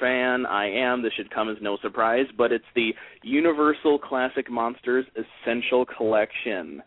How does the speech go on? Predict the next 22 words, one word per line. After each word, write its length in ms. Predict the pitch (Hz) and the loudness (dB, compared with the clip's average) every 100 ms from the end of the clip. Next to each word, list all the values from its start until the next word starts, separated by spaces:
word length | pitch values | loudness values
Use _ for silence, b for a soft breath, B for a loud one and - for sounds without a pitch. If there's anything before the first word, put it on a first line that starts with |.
| B B B B | B B B B
which 240 | 123 117 110 | 0 2 4
is 260 | 107 104 - - _ _ | 4 2 -2 -16 _ _
a 320 | 117 117 104 98 | 4 6 4 2
box 300 | 98 131 143 - | 0 2 2 0
set 160 | 156 135 | 0 2
of 120 | 120 _ _ _ _ - - | 0 _ _ _ _ -20 -6
technically 520 | - - 220 180 160 | -2 0 -2 -4 -4
nine 680 | 131 127 139 151 110 98 101 - b b - | -2 -2 0 0 -2 -4 -10 -14 b b 0
of, 320 | 117 107 101 | 4 4 4
uh, 340 | 101 98 98 95 | 2 4 2 0
the 80 | 110 | -4
classic 440 | - 120 120 123 | 0 0 0 -4
Universal 540 | 120 120 110 110 113 113 | -6 -4 0 0 -2 -2
monster 420 | 117 131 - 113 | 0 0 -2 -4
movies, 280 | 101 92 92 - | -4 -4 -6 -8
'cause 120 | 117 | -6
you've 160 | 107 98 | -6 -2
got 300 | 107 92 90 B B _ - | 2 2 -2 B B _ 0
Frankenstein, 840 | 147 139 139 127 - 123 120 123 | 2 2 0 0 2 4 4 0
Bride 280 | 113 135 131 | 2 4 4
of 80 | 123 - | 2 -2
Frankenstein, 840 | 123 117 117 - 117 117 113 117 | -4 -4 -10 -4 -2 0 -2 -6